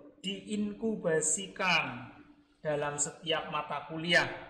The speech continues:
Tidak terkecuali mata kuliah yang bersifat ideologis, sebagaimana telah saya jelaskan di atas. Ya, dalam hal ini, kurikulum unes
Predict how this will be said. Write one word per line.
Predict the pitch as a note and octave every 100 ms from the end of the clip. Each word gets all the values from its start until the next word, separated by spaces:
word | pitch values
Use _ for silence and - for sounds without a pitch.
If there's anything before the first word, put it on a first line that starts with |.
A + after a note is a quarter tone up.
| - - -
Tidak | A3 G3 - E3 -
terkecuali | D#3 - D3 - E3 D#3 F#3 A3+
mata | G3 E3 E3 C#3+
kuliah | D#3 C#3 D#3 F3
yang | D3+ C#3+
bersifat | D3+ C3+ - D#3 D3 - -
ideologis, | D3+ C3+ C#3 C#3+ C#3+ F3+ F3 -
sebagaimana | E3+ C#3+ C#3 C#3 C3 C#3+ F3 D3+
telah | C3+
saya | - C3 C#3
jelaskan | D3 D3 D#3+ D#3+
di | D#3+
atas. | D#3 D3+ D#3 C3+ A#2+ - - - - _ _ _ _ - _ - - _ _ _
Ya, | - F#3+ - - - - -
dalam | F3 F3 E3+
hal | D#3 D#3+
ini, | F#3 B3 D4+ - - - _ _ _ - -
kurikulum | G3 F3+ F#3 F#3 F#3
unes | F3+ B3 -